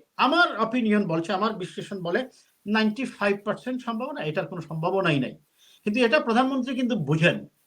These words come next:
বুঝেও ওই যে আমি একটু আগে বলছিলাম যে উনি আলোচনাটাকে ডাইভার্ট করার জন্য তিনি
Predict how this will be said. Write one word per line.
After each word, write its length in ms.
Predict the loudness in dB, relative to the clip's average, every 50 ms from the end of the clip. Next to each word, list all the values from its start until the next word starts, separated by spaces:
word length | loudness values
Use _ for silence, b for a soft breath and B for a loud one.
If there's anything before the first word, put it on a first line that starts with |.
| _ -18
বুঝেও 460 | -12 -2 2 4 4 6 6 6 6 4
ওই 100 | 2 2
যে 120 | 0 0
আমি 160 | 0 0 0
একটু 240 | 0 -2 -2 -4 -4
আগে 120 | -2 -2
বলছিলাম 400 | -2 -2 -4 -4 -4 -4 -4 -2
যে 80 | 0 0
উনি 220 | 0 0 0 -2 -4 -8 _ _ -4
আলোচনাটাকে 760 | 0 2 2 2 0 -2 -4 -4 -4 -4 -4 -4 -6 -4 -4
ডাইভার্ট 680 | -6 -6 -4 -2 0 0 0 2 4 4 4 4 2 0
করার 340 | -2 0 0 2 2 0
জন্য 400 | -2 -4 -8 -6 -6 -6 -6 -6 -6 b b b b b b
তিনি 440 | 2 4 6 6 6 4 2 -2 B